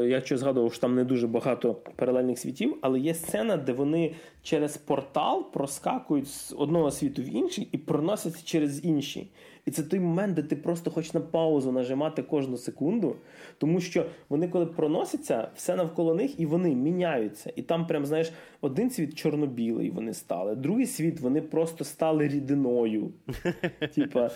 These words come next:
Speaker 1: та, і, типу, це,
Speaker 2: Проявили
Speaker 1: це, це
Speaker 2: уяву.
Speaker 1: так, та, це такий момент, де хочеться, знаєш, паузу нажимати і кожен кадр, типу, розглянути. І на рахунок візуалу. Візуал, крім того, що він місцями моторошний, ну, реально, є сцени стрьомненькі.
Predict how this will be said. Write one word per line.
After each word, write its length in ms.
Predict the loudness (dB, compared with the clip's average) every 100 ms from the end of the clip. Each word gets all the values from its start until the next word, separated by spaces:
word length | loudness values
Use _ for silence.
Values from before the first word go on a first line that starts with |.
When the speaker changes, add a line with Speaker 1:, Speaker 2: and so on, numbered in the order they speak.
| -10 -20 -20 0
Speaker 1:
та, 300 | 2 4 2
і, 100 | 0
типу, 300 | -2 -2 -2
це, 0 |
Speaker 2:
Проявили 380 | -2 0 2 2
Speaker 1:
це, 60 | 0
це 60 |
Speaker 2:
уяву. 260 | 0 0 0
Speaker 1:
так, 180 | -2 -6 -20 -20 _ _ _ _ -20 _
та, 160 | 0 0
це 120 | 0
такий 220 | 0 2
момент, 320 | 2 2 2
де 60 | 0
хочеться, 340 | -2 -4 -4
знаєш, 220 | 0 -2 0
паузу 400 | 2 2 2 0
нажимати 520 | 0 0 0 0 -2
і 40 |
кожен 320 | 0 0 0
кадр, 320 | -2 -2 -2 -2
типу, 240 | -2 -2
розглянути. 600 | -2 0 0 0 0 -4 -8 -16 -10 -2
І 60 |
на 120 | 0
рахунок 440 | 0 0 -2 0 -2
візуалу. 420 | 0 2 4 2
Візуал, 680 | 0 0 0 2 2 0 -2 -6 -20 -4
крім 300 | 0 0 0
того, 300 | -2 -2 -4
що 160 | -2
він 80 | 0
місцями 380 | 0 -2 -2 0
моторошний, 540 | -2 0 -2 0 0
ну, 140 | 2 2
реально, 300 | 2 0 0
є 120 | -2
сцени 320 | 0 0 0
стрьомненькі. 640 | -2 0 0 0 -2 -6